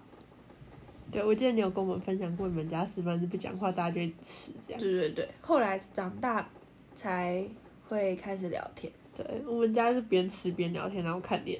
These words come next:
Speaker 1: 视。
Speaker 2: 这样很好啊，就是很，每个人，我觉得下一次，也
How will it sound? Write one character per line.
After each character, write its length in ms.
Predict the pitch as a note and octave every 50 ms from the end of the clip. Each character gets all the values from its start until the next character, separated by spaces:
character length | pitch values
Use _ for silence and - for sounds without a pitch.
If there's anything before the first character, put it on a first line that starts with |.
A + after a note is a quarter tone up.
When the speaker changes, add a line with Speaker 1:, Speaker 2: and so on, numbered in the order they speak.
| - A3
Speaker 1:
视。 240 | A3 - - - - - A3+ A3 - - - -
Speaker 2:
这 60 | -
样 100 | A3+ G#3 G3
很 120 | F#3 F#3
好 260 | F3+ F3+ F#3+ E3 - -
啊， 200 | - - - - - - - - - - - -
就 80 | - G3
是 160 | F3+ F3+ G3
很， 140 | F#3+ G3 - - - - A3 - - - - - - - - - - - - - - - -
每 240 | - C4 A#3+ G3 F3
个 100 | E3 F3+ F#3
人， 300 | F#3+ F#3+ F#3 F#3+ G#3 G#3 A3 - - - -
我 100 | - G#3
觉 160 | G3+ G#3 A3
得 160 | A3+ C4+ C#4+ C#4+
下 280 | C#4+ - D4+ A#3+ A3+
一 100 | A#3 A#3
次， 400 | A#3+ - - - C#4 B3+ A#3+ B3+ - - - - - - - - - - - - - - - - - - - A#3 A3+ A3 - - - - - - -
也 60 | -